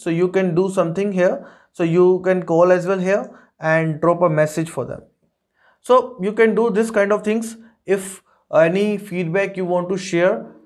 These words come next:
So that's it guys, this is the very easy process you can do. So friends, I hope this information will help you a lot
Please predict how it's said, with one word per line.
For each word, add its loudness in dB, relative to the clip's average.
So -8
that's 0
it -8
guys, 2
this -14
is -6
the 0
very -2
easy -6
process -2
you -4
can -4
do. -4
So -4
friends, 4
I 6
hope 6
this 0
information 0
will -2
help 2
you 4
a 4
lot 4